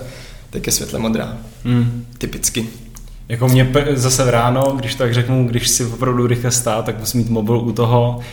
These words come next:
Speaker 2: u, u postele a rovnou začít scrollovat na nějaký Instagram, protože úplně cítíš, jak ten mozek si najednou nastartuje. Víš co, když tam jenom ležíš a čumíš, tak, tak člověk jako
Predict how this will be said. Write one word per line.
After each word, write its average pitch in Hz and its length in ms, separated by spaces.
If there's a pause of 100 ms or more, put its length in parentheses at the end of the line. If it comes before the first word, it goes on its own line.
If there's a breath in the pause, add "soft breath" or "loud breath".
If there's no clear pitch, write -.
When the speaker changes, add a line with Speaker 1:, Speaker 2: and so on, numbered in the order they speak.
(200 loud breath)
Speaker 2:
u, 113 440
u 123 80
postele 120 580
a 117 80
rovnou 113 220
začít 110 220
scrollovat 113 360
na 113 60
nějaký 107 260
Instagram, 104 500
protože 104 340
úplně 117 300
cítíš, 120 460
jak 101 100
ten 123 100
mozek 110 240
si 123 200
najednou 113 400
nastartuje. 123 760 (380 loud breath)
Víš 135 100
co, 117 80
když 113 160
tam 151 120
jenom 165 180
ležíš 123 400
a 78 60
čumíš, 143 520
tak, 113 120 (240)
tak 107 160
člověk 123 360
jako 127 680